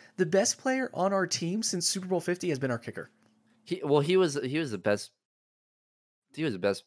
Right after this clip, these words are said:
Speaker 2: offensive player on that team.
Speaker 1: He's been the best offensive player since.
Speaker 2: Well, yeah, but he was even the best offensive player on that team.
Speaker 1: Yeah, it's,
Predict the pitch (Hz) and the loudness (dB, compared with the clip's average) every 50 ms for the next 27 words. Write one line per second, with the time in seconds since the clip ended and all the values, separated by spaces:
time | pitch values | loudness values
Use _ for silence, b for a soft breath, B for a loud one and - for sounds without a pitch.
0 | - - 87 113 - - 123 95 - - - 85 85 82 82 82 80 - 82 80 | -4 -4 -2 -2 -2 -6 -8 -8 -12 -8 -6 -6 -6 -6 -6 -8 -10 -10 -10 -12
1 | 85 107 117 _ _ _ _ _ _ _ _ _ _ _ - 185 196 190 208 254 | -12 -12 -16 _ _ _ _ _ _ _ _ _ _ _ -6 -6 0 4 4 4
2 | 330 359 320 202 147 131 120 - - 123 117 - 117 110 - 110 117 101 95 95 | 4 4 0 2 2 2 2 2 0 -2 -2 -2 -4 -6 -4 -2 -2 -4 -4 -6
3 | - _ _ _ _ _ _ _ _ _ _ - - - 226 294 330 - - - | -16 _ _ _ _ _ _ _ _ _ _ -6 0 2 2 2 2 0 -2 -2
4 | - - _ _ _ _ _ _ _ _ _ _ _ _ _ - - 123 123 123 | -4 -6 _ _ _ _ _ _ _ _ _ _ _ _ _ -4 0 2 4 6
5 | 160 175 104 92 90 117 110 113 135 151 139 127 117 120 127 123 123 123 123 113 | 6 6 6 6 6 4 2 4 4 4 2 2 2 2 0 0 0 0 0 2
6 | 127 123 120 123 - 123 127 120 113 - 127 127 123 123 120 139 180 - - - | 2 2 2 2 0 -2 -2 -4 -4 0 2 2 2 4 2 0 -2 -2 -4 -4
7 | 85 147 202 220 - _ _ _ _ _ _ _ _ _ _ _ - - _ - | 0 0 0 0 -2 _ _ _ _ _ _ _ _ _ _ _ -20 -14 _ -6
8 | 156 - - - - - - | -4 -2 -2 -4 -4 -6 -8